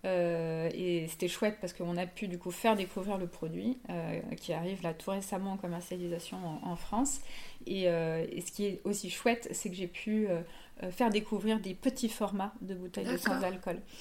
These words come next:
Speaker 1: Ce qui est bien, parce qu'en fait, quand vous arrivez en soirée avec,
Speaker 2: C'est
Speaker 1: euh,
Speaker 2: combien de, combien de centilitres ?
Speaker 1: Trente-sept cinq.
Speaker 2: Ah ouais, d'accord, ok.
Speaker 1: Donc, ce qui est bien, parce que quand vous arrivez en soirée, euh, avec, euh, une bouteille de sans alcool, euh, vous avez pas forcément, vous avez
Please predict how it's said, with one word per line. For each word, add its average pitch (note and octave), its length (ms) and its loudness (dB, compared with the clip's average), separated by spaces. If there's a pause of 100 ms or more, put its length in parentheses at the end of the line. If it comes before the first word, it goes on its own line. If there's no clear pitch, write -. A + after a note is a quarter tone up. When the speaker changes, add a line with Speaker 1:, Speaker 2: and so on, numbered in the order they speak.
(200)
Speaker 1:
Ce - 140 -10
qui B3+ 100 8
est A#3+ 40 10
bien, B3+ 340 12 (120)
parce G3+ 200 4
qu'en G3+ 160 4
fait, A3+ 240 0
quand G#3 160 4
vous G#3+ 120 2
arrivez G#3 260 4
en G#3 100 2
soirée G#3+ 420 4
avec, F3+ 240 4
Speaker 2:
C'est F3+ 120 6
Speaker 1:
euh, F3+ 40 6
Speaker 2:
combien G#3+ 380 8
de, G3+ 200 6
combien G#3+ 260 6
de G#3 40 6
centilitres ? G#3 640 0 (480)
Speaker 1:
Trente-sept G#3 400 2
cinq. A3+ 280 2 (180)
Speaker 2:
Ah A#3 120 4
ouais, G3+ 140 8
d'accord, F3 340 2
ok. F#3+ 180 0 (340)
Speaker 1:
Donc, G3+ 340 0
ce - 80 -4
qui A3 160 4
est A3 40 8
bien, B3+ 280 10
parce G#3 160 6
que A3 80 2
quand A3 180 6
vous G#3+ 200 4
arrivez G#3 260 4
en G#3+ 100 4
soirée, G#3+ 580 4
euh, E3+ 400 2
avec, G3 380 -2
euh, F3+ 140 2
une F#3 120 0
bouteille F#3+ 300 -2
de F#3 80 -4
sans F#3+ 300 -2
alcool, A#3 480 4
euh, F3+ 160 6
vous F#3+ 140 -2
avez F3+ 100 2
pas A3+ 160 2
forcément, A3+ 600 2
vous G3+ 140 0
avez G3+ 100 4